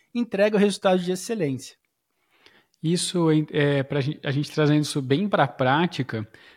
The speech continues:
Speaker 2: a gente, então, frente a um problema, deveria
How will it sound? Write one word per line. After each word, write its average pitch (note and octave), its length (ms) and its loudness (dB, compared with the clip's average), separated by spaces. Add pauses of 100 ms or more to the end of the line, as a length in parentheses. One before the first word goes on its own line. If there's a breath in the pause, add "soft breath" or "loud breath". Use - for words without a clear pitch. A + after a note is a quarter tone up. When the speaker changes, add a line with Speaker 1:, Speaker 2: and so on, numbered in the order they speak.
(120)
Speaker 2:
a C3 80 -2
gente, D#3 280 0
então, D3 360 2
frente F3 500 -2
a F3+ 40 0
um E3+ 100 0
problema, C#3 760 0 (120)
deveria C#3 720 0